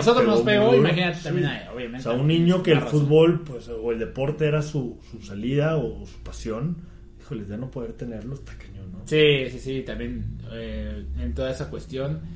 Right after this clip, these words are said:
Speaker 1: a, a los mismos chavos, los que a lo mejor están buscando o estaban buscando un, un lugar en
Speaker 2: Una
Speaker 1: su
Speaker 2: beca.
Speaker 1: equipo representativo de la, del, de la, de su preparatoria, su universidad,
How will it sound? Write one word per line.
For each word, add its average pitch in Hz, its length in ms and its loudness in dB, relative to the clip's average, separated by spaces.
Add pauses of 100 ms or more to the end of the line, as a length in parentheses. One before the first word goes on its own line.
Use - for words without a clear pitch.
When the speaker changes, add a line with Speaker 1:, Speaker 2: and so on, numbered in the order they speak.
(360)
Speaker 1:
a, 123 260 -8
a 123 60 -6
los 123 120 -6
mismos 143 240 -2
chavos, 160 440 0
los 131 400 -6
que 139 80 -2
a 127 80 -2
lo 127 80 -4
mejor 147 400 -2
están 147 420 -2
buscando 151 500 0
o 113 580 -2
estaban 143 320 -4
buscando 135 480 -6
un, 139 320 -6 (380)
un 147 160 2
lugar 147 420 4
en 143 140 2
Speaker 2:
Una 131 80 -6
Speaker 1:
su - 140 -4
Speaker 2:
beca. 127 100 0
Speaker 1:
equipo 143 360 2
representativo 131 960 -6
de 127 100 -4
la, 123 140 -6
del, 113 380 -8
de 113 120 -8
la, 110 200 -10 (180)
de 120 240 -8
su - 140 -12
preparatoria, 131 680 -4
su 131 80 -12
universidad, 120 840 -6